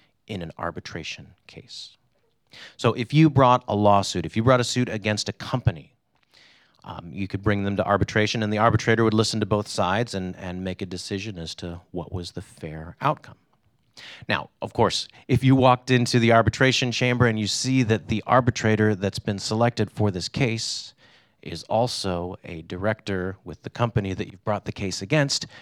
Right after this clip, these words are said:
you'd say, "No, that's not fair. That's not right. We don't want an arbitrator who's gonna be siding with the other team." And I think that might be why Paul is very specific,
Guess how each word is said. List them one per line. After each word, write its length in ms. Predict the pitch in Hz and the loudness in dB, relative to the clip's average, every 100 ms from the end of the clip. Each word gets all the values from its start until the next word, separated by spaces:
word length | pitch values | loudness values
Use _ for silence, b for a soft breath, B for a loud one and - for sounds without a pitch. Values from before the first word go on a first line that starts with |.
| B B - | B B -8
you'd 100 | 120 | 0
say, 160 | 117 | 2
"No, 340 | 127 165 85 - - | 6 6 4 -4 -6
that's 220 | 127 - | -6 -6
not 120 | 135 | -4
fair. 320 | - 170 92 - | 2 2 2 -8
That's 220 | 85 - | -10 -6
not 160 | 104 131 | -2 0
right. 320 | 143 - - _ B B B _ | 0 -2 -14 _ B B B _
We 160 | 110 113 | 0 2
don't 180 | 104 | 0
want 260 | 98 110 117 | 0 2 4
an 80 | 107 | 2
arbitrator 800 | - 123 - - 85 78 82 107 _ _ _ | 2 2 2 -2 -4 -4 -10 -14 _ _ _
who's 160 | 107 101 | -6 -4
gonna 200 | 90 85 | -6 -6
be 140 | 87 | -8
siding 800 | - - 104 113 95 76 78 98 _ _ _ _ _ _ | -6 -4 0 0 -2 -8 -14 -16 _ _ _ _ _ _
with 200 | 92 - | -10 -8
the 120 | 87 | -10
other 140 | 82 | -10
team." 360 | 82 - 90 95 - _ - _ _ _ _ _ _ _ _ _ B B B | -10 -8 -10 -12 -20 _ -20 _ _ _ _ _ _ _ _ _ B B B
And 100 | - | 0
I 40 | 127 | 2
think 240 | 147 170 | 4 0
that 260 | 127 127 127 | 4 4 4
might 380 | 117 123 135 110 | 4 4 4 4
be 160 | 113 | 4
why 460 | 110 104 92 90 90 - | 4 4 2 0 -2 -6
Paul 720 | 92 127 107 82 78 82 101 _ _ | -2 0 2 -2 -6 -12 -16 _ _
is 160 | - 92 | -10 -6
very 240 | 90 104 | 0 0
specific, 640 | 101 - 104 - 135 110 | 0 -4 -6 -2 -2 -2